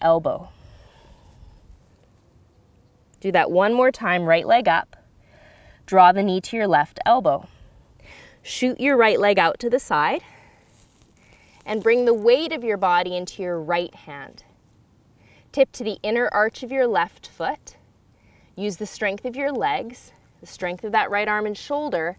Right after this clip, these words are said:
and take the left hand up towards the sky. Stacking as though you were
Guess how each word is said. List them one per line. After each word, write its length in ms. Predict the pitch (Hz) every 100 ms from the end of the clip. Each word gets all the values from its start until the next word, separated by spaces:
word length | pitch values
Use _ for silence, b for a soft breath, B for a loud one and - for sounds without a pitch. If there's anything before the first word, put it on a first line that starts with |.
| b b b -
and 120 | 196
take 200 | 208 196
the 100 | 214
left 300 | 190 185 -
hand 240 | 208 165
up 140 | 160 -
towards 380 | - 160 151
the 60 | -
sky. 440 | - 151 127 - _ _ _ b b b b b
Stacking 560 | - - 185 190 233 233
as 140 | 214
though 180 | 202 208
you 220 | 208 196
were 180 | 190 180